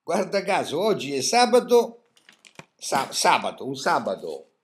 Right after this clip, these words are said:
e venticinque, venticinque settembre duemiladieci.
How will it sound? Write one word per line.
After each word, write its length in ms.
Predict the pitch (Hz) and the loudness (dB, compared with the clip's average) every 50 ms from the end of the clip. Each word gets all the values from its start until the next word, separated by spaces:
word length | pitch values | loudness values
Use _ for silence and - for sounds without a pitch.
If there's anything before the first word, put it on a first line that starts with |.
| _ _ _ _ _ _ _ _ | _ _ _ _ _ _ _ _
e 760 | - 143 143 139 135 135 131 131 131 127 127 127 - - _ _ _ _ _ _ _ _ | -6 -2 -2 0 0 0 0 0 0 -2 -2 -6 -10 -18 _ _ _ _ _ _ _ _
venticinque, 720 | - 131 156 165 165 160 175 180 175 208 240 226 233 - 135 | -12 -10 -10 -10 -10 -10 -12 -10 -6 -6 -4 -6 -6 -8 -12
venticinque 680 | 131 151 160 151 - 190 190 220 233 226 - - 143 131 | -12 -12 -12 -12 -12 -10 -6 -4 -4 -4 -4 -6 -6 -4
settembre 580 | 143 190 190 - - 175 185 190 185 202 226 | -4 -4 -4 -4 -4 -4 -4 -4 -4 -4 -4
duemiladieci. 1000 | 190 185 147 139 143 151 147 156 151 127 101 92 87 85 - - 107 113 117 | -4 -4 -4 -4 -4 -4 -4 -6 -6 -8 -10 -12 -12 -12 -14 -12 -10 -10 -10